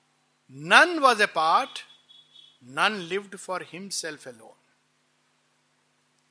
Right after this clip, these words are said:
कोई वहां पर अलग नहीं था, केवल अपने लिए नहीं जी रहा था। श्री अरविंद एक जगह कहते हैं, "Even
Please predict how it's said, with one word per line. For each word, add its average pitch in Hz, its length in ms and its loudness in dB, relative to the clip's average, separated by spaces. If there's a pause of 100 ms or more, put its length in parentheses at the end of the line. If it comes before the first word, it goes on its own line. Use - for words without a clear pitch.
(140)
कोई 233 240 2
वहां 190 240 -2
पर 196 380 -2 (680)
अलग 214 280 2 (760)
नहीं 190 180 -6
था, - 320 -16 (1120)
केवल 247 240 6
अपने 262 480 0
लिए 294 220 2
नहीं 254 160 0
जी 196 160 -6
रहा 160 140 0
था। - 260 -14
श्री 190 180 -4
अरविंद 220 280 -4
एक 202 100 -4
जगह 214 120 0
कहते 208 320 -2
हैं, 233 60 -8
"Even 247 340 -4